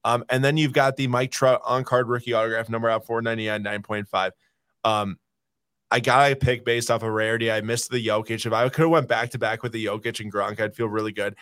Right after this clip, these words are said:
I have to take the Rob Gronkowski from the fact alone that, guys, this card is so unbelievably rare. It hasn't sold since two thousand eleven.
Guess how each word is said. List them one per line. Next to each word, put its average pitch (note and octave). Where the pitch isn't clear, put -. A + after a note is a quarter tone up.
I D3+
have D#3+
to C#3+
take D#3+
the D#3+
Rob C3+
Gronkowski A#2
from A#2
the A2+
fact B2
alone B2
that, B2
guys, A#2
this B2
card D3+
is C#3
so G#3+
unbelievably D#3
rare. B2+
It A#2+
hasn't D#3
sold F3+
since D3+
two F#3
thousand F#3
eleven. C3